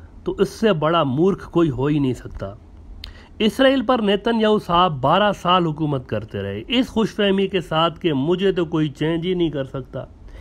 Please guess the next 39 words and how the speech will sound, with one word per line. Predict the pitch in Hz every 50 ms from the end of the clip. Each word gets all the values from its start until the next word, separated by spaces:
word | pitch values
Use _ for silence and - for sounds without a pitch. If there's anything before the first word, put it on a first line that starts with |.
| - - - - - - -
लेकिन | 151 202 202 269 240
फिर | - 226 226
उनकी | 220 226 214 175 226 226
ज़िंदगी | 196 180 202 208 208 214 208 196 208
में | 208 202 196
मोदी | 185 170 160 151 165 143
साहब | 151 147 156 156 147
आ | 139 135 135
जाते | 135 131 131 - -
हैं | 135 147 160 147 127
दोस्त | 127 160 180 180 180 - 151
बन | 139 127 127 113
के, | 107 - 113 123 - - - - - - - - - - - - 135
जिनके | 151 202 220 190 226 233 220
लिए | 214 226 226 214
मोदी | 196 185 190 208 208
साहब | - 208 202 196 196
के | - 196
मुखालिफ | 180 170 - 180 180 196 190 -
कहते | - 170 180 175 - 196 196
रहते | 180 170 165 160 - 160
हैं | 165 175 185 180 180
कि | 196 190 185 190
अपने | 190 - 170 160 - 208 208 196
दौर | 175 151 175 180 196 190 196
की | - 214
सबसे | 185 - - 220 196 - - 240 226
बड़ी | 196 208 202 208
पनौती | 165 175 175 165 156 143 131 135 127
हैं | 120 110
ये, | 107 104 104 107
जो | 113 139 147
कि | 151 165
इंडिया | 156 156 160 170 170 170
के | 156 170
ऊपर | 156 143 165 156 151
मुसलत | 156 151 - 190 190 185 165 -
हुई | 127 117 110
हैं। | 101 101 -